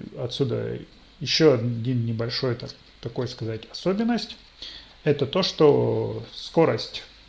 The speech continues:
м, выполнения пайплайна определяется самым медленным узлом этого пайплайна. Получается, мы понимаем, каким образом увеличить скорость E T L, и принципиально понятно, что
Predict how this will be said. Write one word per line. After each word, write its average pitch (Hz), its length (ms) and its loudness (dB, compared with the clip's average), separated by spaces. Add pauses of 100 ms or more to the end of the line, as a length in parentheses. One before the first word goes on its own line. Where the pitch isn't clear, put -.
м, 123 380 -4
выполнения 143 640 4
пайплайна 202 520 2
определяется 135 1040 2
самым 127 260 2
медленным 135 380 0
узлом 127 480 -2
этого 117 240 -4
пайплайна. 113 600 -4 (680)
Получается, 127 480 2
мы 131 140 2
понимаем, 139 460 2
каким 131 300 -4
образом 123 420 -2
увеличить 123 400 -2
скорость 120 420 -4 (460)
E 135 80 0
T 151 140 -2 (100)
L, 240 180 0 (520)
и 208 120 4
принципиально 156 600 2
понятно, 135 420 0
что 127 460 -2